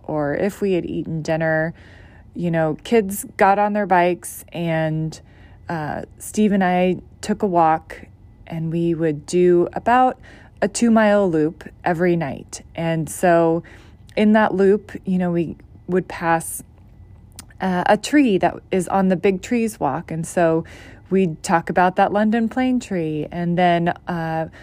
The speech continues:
once we rounded a certain corner, we could see the mountains again. And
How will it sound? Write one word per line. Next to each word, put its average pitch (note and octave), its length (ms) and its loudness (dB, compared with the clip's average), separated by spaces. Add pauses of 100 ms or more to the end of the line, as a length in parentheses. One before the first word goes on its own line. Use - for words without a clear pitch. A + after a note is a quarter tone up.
(160)
once G#3+ 260 0
we G3+ 140 2
rounded G3 360 2
a F#3 60 0
certain G#3+ 320 0
corner, F#3 300 0
we F#3 140 2
could F3+ 200 -4
see G#3+ 120 0
the G3+ 80 0
mountains F#3 420 -2
again. D#3 400 -2
And D#3 340 -6